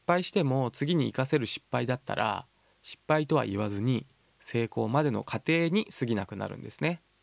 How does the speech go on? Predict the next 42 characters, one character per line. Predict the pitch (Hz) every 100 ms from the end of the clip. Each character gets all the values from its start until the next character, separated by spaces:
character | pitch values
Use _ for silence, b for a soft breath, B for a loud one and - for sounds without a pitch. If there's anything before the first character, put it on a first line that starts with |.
| b b b b b b b
ま | 175 180
あ、 |
あ | 139
ま | 156
り | 165
僕 | 139 139
的 | - 147
に | 160
は | 131
い | - 165
い |
気 | 139 135
分 | 120 117
に | 151
は | 143
な | 110
り | 117
ま | 143
せ | 151 208
ん |
で | 135
し | 110
た | 113
が、 | 110 135 127 113 -
営 | 123 123
業 | 127
の | 123 127
方 | 131 143
の | 131
辛 | - 139 135
さ | 151
も | 147
わ | 135
か | 135
り | 151
ま | 160
す | 175
し、 | - 160 170 123 - b b -
逆 | 110 113 156
に | 180 b b b
僕 | - 104 110
は | 113